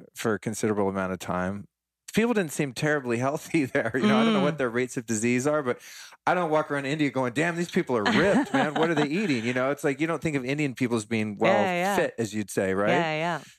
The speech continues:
Speaker 1: Uh, so I don't know that that's a, 'cause people always go to, for the vegetarian argument. It's like, "Well, look at India. They've
Speaker 2: Yeah,
Speaker 1: been doing
Speaker 2: yeah,
Speaker 1: it for thousands
Speaker 2: yeah.
Speaker 1: of years." And I go, "Well,
Speaker 2: Yeah.
Speaker 1: I, I, they don't seem like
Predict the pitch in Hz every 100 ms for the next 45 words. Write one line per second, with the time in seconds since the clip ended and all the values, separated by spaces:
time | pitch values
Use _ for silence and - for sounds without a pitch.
0 | _ 120 104 98 151 131 131 139 123 131
1 | 120 120 120 - 104 98 135 117 156 156
2 | 127 127 107 127 120 117 - _ - 135
3 | 117 110 107 107 170 160 104 110 110 113
4 | 127 107 127 127 - 127 131 202 127 87
5 | 117 131 160 156 156 180 175 123 180 160
6 | 120 185 123 113 107 107 208 320 165 151
7 | - 110 - _ 143 320 359 - 143 120
8 | 107